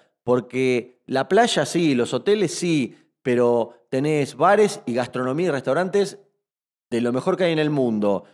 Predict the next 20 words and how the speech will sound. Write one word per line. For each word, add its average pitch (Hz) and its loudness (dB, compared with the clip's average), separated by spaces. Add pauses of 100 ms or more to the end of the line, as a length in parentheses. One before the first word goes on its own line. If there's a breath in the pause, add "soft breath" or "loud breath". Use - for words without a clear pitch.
(180 soft breath)
y 120 -6
también 185 0
tenés 160 0
centros 175 -2
de 123 -2
atracción 123 0
turística 127 -2 (400)
que 120 -4
en 135 -2
muy 226 -2
pocos 190 2
kilómetros 131 2
tenés 156 -4
muchísima 143 -6
variedad, 120 0
no 151 0
te 151 -2
alcanza 143 0
una 113 -2
semana, 95 -2